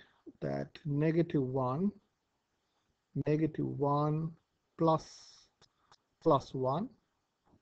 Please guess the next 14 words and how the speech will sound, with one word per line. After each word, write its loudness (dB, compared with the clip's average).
is -2
equal 0
to -6
zero. -8
That -6
means -6
you -4
have 2
a 4
negative 0
tile 0
and 0
a 0
positive -2